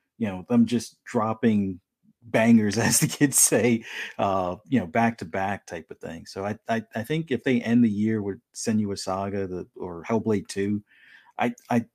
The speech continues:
I think you finally, one, put to rest a lot of those that have been asking for just one. Well, not put it, put it to rest, but at least you, you take care of your fan base that, that wants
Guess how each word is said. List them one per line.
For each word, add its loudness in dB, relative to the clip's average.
I -2
think 0
you -2
finally, 6
one, 6
put -2
to 2
rest 4
a 2
lot 4
of 2
those 2
that 2
have 2
been 2
asking 2
for 0
just -4
one. -2
Well, -2
not -2
put 6
it, 0
put 4
it 0
to 0
rest, 2
but 4
at -2
least 0
you, -2
you -2
take -2
care 4
of 4
your 4
fan 6
base 6
that, -2
that -4
wants 4